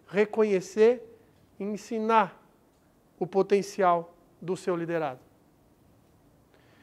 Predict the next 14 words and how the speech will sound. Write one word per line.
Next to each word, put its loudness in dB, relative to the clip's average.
Não 4
confunda. 4
Liderar 4
é 2
um 2
ato 0
de -4
amor. 4
Ponto. 12
O -2
quanto 6
disso -8
vocês -6
têm? -14